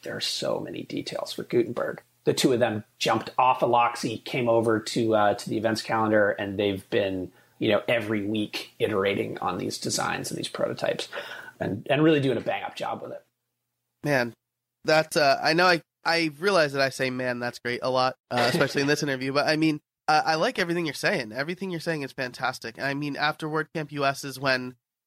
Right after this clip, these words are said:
Speaker 2: you know, I talked to Zach Gordon and we decided to kind of release our Gutenberg courses, his developer course, my user course, like, super early in January,
Speaker 1: Yeah.
Speaker 2: even though it, it meant that we were probably gonna have to iterate on that course a lot. We just wanted to get the educational components out there because,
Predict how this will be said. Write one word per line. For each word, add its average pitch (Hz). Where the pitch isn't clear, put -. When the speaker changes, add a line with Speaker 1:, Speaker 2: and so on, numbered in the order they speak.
Speaker 2:
you 143
know, 131
I 135
talked 139
to 135
Zach 135
Gordon 156
and 139
we 139
decided 127
to -
kind 139
of 127
release 131
our 127
Gutenberg 143
courses, 135
his 135
developer 127
course, 127
my 127
user 127
course, 127
like, 113
super 165
early 139
in 131
January, 127
Speaker 1:
Yeah. -
Speaker 2:
even 165
though 147
it, 131
it 147
meant 143
that 131
we 135
were 127
probably 131
gonna 131
have 127
to 123
iterate 135
on 123
that 120
course 135
a 123
lot. 135
We 127
just 127
wanted 139
to 131
get 131
the 123
educational 131
components 120
out 175
there 117
because, 123